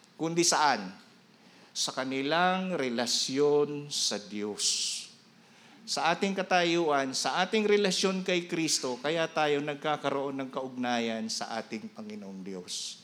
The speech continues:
At naniniwala ako na walang mga anak ng Diyos, na walang mga anak ng Diyos ang hindi susunod sa kung ano ang plano niya sa ating mga buhay.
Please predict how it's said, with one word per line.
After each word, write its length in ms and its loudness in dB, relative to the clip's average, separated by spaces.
At 160 -10
naniniwala 960 2
ako 320 -8
na 100 -2
walang 540 4
mga 340 2
anak 220 2
ng 320 -2
Diyos, 340 4
na 80 -4
walang 400 4
mga 320 2
anak 240 0
ng 240 0
Diyos 420 2
ang 160 -10
hindi 560 -2
susunod 720 0
sa 320 -2
kung 320 -4
ano 480 -4
ang 240 -10
plano 400 0
niya 320 -2
sa 320 -2
ating 320 -6
mga 320 -10
buhay. 480 -14